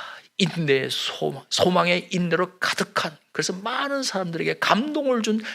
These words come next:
그런 삶이 되었다는 거 아니겠습니까? 그리고 오늘 본문 바로 직후의 십삼 절에 그 말씀이 기록되어 있으니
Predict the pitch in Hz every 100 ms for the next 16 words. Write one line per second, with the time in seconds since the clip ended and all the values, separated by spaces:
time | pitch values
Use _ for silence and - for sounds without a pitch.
0 | - 160 156 - 160 147 - - 151 170
1 | - - 147 - 160 156 - - - 208
2 | 220 208 180 185 156 131 - _ _ _
3 | _ _ _ _ _ _ _ - 113 110
4 | 107 98 98 95 - - 104 - - 110
5 | 98 98 98 - 147 135 120 - 139 -
6 | 135 - 131 104 156 139 -